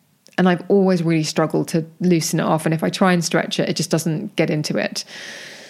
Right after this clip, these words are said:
And it's never been a problem. But then about two months ago, I twi-, I did something. I was trying to loosen off my hamstring. I was really concentrating on stretching, but not trying to stretch too hard, 'cause that's just silly.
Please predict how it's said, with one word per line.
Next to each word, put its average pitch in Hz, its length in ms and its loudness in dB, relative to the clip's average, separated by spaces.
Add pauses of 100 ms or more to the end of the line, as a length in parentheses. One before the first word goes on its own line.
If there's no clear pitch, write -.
(540)
And 180 460 4
it's 190 220 2
never 208 420 6
been 185 160 4
a 180 40 4
problem. 165 560 0
But - 180 -6
then 185 120 6
about 180 380 2
two 233 200 4
months 226 300 0
ago, 160 380 0
I 175 120 2
twi-, - 360 0
I 180 100 2
did 165 300 2
something. 180 400 -2
I 165 40 2
was 170 120 -2
trying 220 280 2
to 226 60 2
loosen 185 380 2
off 165 180 0
my 160 200 2
hamstring. 160 480 -2
I - 20 -2
was 160 100 -2
really 190 440 4
concentrating 160 580 0
on 147 140 -2
stretching, 156 500 -2
but 180 160 0
not 185 300 2
trying 170 240 2
to 160 100 -2
stretch - 340 -2
too 156 200 0
hard, 156 360 0
'cause 156 140 -2
that's 156 180 -4
just - 180 -6
silly. 156 340 -2